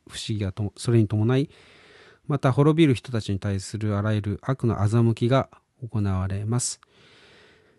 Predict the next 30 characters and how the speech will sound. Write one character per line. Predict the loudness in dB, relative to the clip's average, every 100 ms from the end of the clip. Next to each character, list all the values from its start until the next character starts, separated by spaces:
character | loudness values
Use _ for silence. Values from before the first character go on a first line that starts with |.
| _ -2
な | 0
ぜ | 2
な |
ら | 0
彼 | 2 0
ら | 0
は |
救 | -2 -2
わ | 0
れ |
る | 0
た | 0
め | 2
に | 2
真 | 2 4 6
理 | 6
の、 | 2 _ _ _ -6
真 | 2 4
理 | 4
へ | 4
の | 4 4
愛 | 2 2
を | 0
受 | -4 -4
け | -2
入 | 0
れ | 0
な | 0
か |
っ | -4